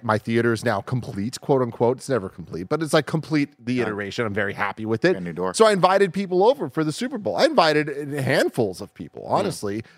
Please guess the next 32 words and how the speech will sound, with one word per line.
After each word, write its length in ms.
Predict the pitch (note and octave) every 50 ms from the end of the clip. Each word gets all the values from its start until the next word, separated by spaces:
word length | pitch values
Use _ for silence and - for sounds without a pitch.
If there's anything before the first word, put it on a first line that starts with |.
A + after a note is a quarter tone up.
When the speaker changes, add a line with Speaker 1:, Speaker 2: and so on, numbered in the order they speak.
| _ -
Speaker 1:
I 100 | - D#3+
only 200 | G#3+ C4 A#3 D#3+
have 220 | C3+ E3 G3 -
six 280 | - - - B2+ - -
chairs. 500 | - - F3+ G3 D3+ A2+ A2+ A#2 - - - _ _ _ _ -
I 80 | B3+
have 160 | D4 C4 B3
room 260 | F#3+ F3+ F3 E3+ D#3 C3+
for 160 | - C#3+ B2+
nine 460 | A2+ A2 A2+ A2 G#2 G#2 G#2 G#2 G2
total, 400 | F#2 B2+ C#3+ F#3 F#3+ D#3+ D#3+ D#3+
but 160 | - D#3+ D#3+
I 40 | F#3+
only 200 | A#3 G#3 E3 C#3+
have 180 | D3 D3+ C#3 -
six 220 | - C3 - -
chairs. 240 | - F#3 F#3+ F3 -
Speaker 2:
Yeah. 140 | - D#3+ B2 - _
Speaker 1:
I 140 | - G#3+ B3+
invited 400 | A#3+ F#3+ D3+ D#3+ D3 C3+ B2+ A2+
everyone 340 | G#2+ A2 G#2+ B2 A#2+ B2 A#2+
at 100 | A#2 A2+
Kinda 220 | A#2 G#2+ F#2+ F2+
Funny. 340 | - - C3+ D#3 F3 F3 E3+ - - - - _
I 120 | C#3+ D3
invited 420 | D3 C#3 B2 C3 C3 B2+ B2 A#2
so 220 | - - F#3+ F#3 E3+
many 180 | D#3 C#3+ C#3
of 140 | B2 A2 F#2
my 140 | G2+ G2+ G2
closest 440 | - - A#2+ A#2 G#2+ - F#2 F2 -
friends. 400 | - - C3+ C#3+ E3 F#3+ F#3+